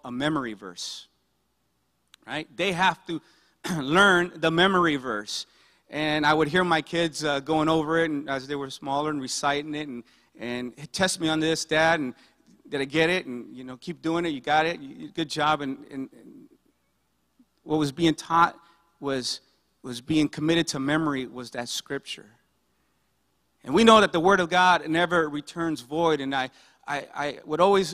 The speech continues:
tell, uh, my kids is that, look, at when you go through things that you're not sure of, you need to reference back to those things that you were taught. You need to reference back to those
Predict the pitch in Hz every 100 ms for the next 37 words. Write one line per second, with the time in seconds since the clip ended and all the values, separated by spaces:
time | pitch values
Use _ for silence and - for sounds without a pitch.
0 | - 165 185 185 165 - - 160 151 -
1 | 190 180 151 135 151 160 180 156 151 170
2 | 175 214 208 185 - 180 185 120 107 -
3 | - - _ _ _ _ _ _ - -
4 | 180 180 170 - 175 143 110 107 _ _
5 | 139 160 202 135 160 165 143 - - 151
6 | 143 - 120 - 151 143 - 123 113 -
7 | 135 131 - - - _ _ _ - 196
8 | 165 139 185 - 147 143 160 165 - 139
9 | 139 123